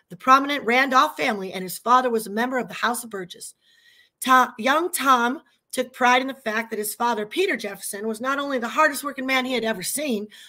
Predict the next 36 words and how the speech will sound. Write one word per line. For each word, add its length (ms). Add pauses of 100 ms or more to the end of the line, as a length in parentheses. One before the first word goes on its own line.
but 120
was 140
also 480
reputed 500
to 80
be 140
one 140
of 80
the 60
strongest 560
men 120
in 80
the 60
whole 260
Dominion. 520 (400)
It 160
was 240
said 220
that 100
he 120
could 160
uphand 420
two 220
tobacco 420
ho-, 320
hogsheads 680 (280)
at 160
the 60
same 280
time, 380 (1400)
each 280
weighing 440
over 220
five 420
hundred 480 (200)
pounds. 640